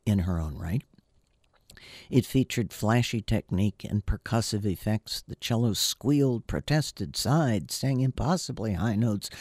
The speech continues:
sliding up and down, shrieking like the shower scene in Psycho. And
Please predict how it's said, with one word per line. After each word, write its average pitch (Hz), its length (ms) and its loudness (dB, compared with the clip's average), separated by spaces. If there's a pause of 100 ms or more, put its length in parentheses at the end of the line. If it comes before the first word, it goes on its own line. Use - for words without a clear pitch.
(260)
sliding 139 600 0
up 120 180 -2
and 120 100 0
down, 117 300 2
shrieking 135 520 -2
like 120 220 0
the 107 80 -4
shower 113 500 2
scene 107 400 2
in 92 140 2
Psycho. 110 580 0 (720)
And 113 440 6